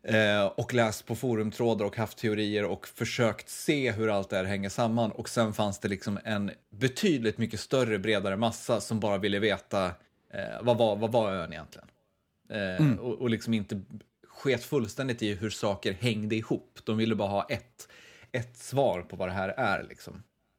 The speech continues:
Speaker 2: Jag kommer ihåg hur provocerande det var när man var sådär super inne i Lost och bara gick och väntade på nästa avsnitt och bla, bla, bla.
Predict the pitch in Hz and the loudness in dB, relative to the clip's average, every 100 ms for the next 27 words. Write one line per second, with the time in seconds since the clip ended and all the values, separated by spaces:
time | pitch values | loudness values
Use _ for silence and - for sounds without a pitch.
0 | _ _ _ _ - _ _ _ _ - | _ _ _ _ -20 _ _ _ _ -20
1 | _ - - 113 - 131 110 113 107 - | _ -20 -6 -2 2 4 4 2 0 2
2 | 131 131 107 101 120 101 95 98 101 123 | 2 4 2 2 2 2 0 0 2 2
3 | 113 107 92 95 - - 151 120 - 120 | 2 0 0 -2 -6 -2 2 2 2 0
4 | 127 131 107 101 113 113 - - 101 95 | 2 2 2 0 2 0 -2 -6 -4 2
5 | 101 104 107 113 110 113 101 117 110 123 | 4 4 2 0 2 2 2 0 0 2
6 | 113 - 110 113 117 113 110 | 2 2 -2 0 2 2 2